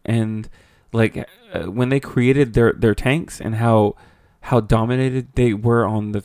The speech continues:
on the, on the battlefield, like, it was starting to look like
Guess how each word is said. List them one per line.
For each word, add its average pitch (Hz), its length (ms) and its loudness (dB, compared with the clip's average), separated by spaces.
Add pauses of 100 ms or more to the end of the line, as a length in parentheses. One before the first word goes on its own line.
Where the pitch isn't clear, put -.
on 110 200 -4
the, - 100 -8
on 107 120 -4
the 104 60 -4
battlefield, 123 540 0
like, 110 180 -2 (380)
it 135 80 2
was 135 160 0
starting 160 320 2
to - 140 -8
look 120 400 -4
like 117 260 -2